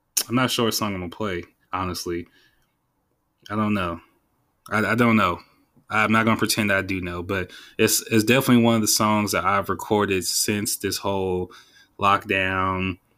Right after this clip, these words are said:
social distancing, self-quarantine kind of thing is going on. Um, so, yeah, it's a brand new song, unreleased. Check it out. It's pretty dope. Uh, matter of fact,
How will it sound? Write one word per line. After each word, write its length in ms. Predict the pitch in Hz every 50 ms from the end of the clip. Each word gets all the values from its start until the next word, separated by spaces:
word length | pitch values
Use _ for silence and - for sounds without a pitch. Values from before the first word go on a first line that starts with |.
| _ _ _ -
social 400 | - - 101 98 98 - 104 98
distancing, 840 | 92 92 101 101 98 - - 95 87 - - 98 98 98 95 95 95
self-quarantine 1200 | 90 - - 104 101 101 98 - - - - 104 101 98 98 95 - - 104 101 98 98 98 95 90
kind 240 | - 104 98 95
of 80 | 92 -
thing 200 | - 95 95 92
is 100 | 92 90
going 340 | 87 92 92 92 92 92 92
on. 320 | 92 92 92 92 90 90
Um, 360 | 90 90 90 92 90 90 82 - - _ _
so, 520 | - - - 98 95 92 92 90 87 87 - _ _ _ _ -
yeah, 200 | - 110 104 98
it's 120 | 95 -
a 60 | 101 92
brand 280 | 95 101 104 104 104
new 100 | 104 104
song, 500 | 95 - - 104 101 101 98 98 98 - 98
unreleased. 680 | 101 98 98 98 98 95 98 98 98 98 - - -
Check 280 | - - 98 90 -
it 80 | 90 98
out. 480 | 113 120 120 117 117 117 113 110 110 - - - _ _ _ _ -
It's 140 | 104 - -
pretty 260 | - - 101 98 90
dope. 460 | 92 - 98 98 98 95 95 90 - - - - - - -
Uh, 460 | - 95 98 95 92 90 90 90 90 90 - _ _ _ _ _ _ _ _ _ _ _ _ _ _ _ _ _ _ _ -
matter 240 | 101 113 117 107 95
of 80 | 90
fact, 760 | - - - - - 110 120 127 120 104 95 90 - - -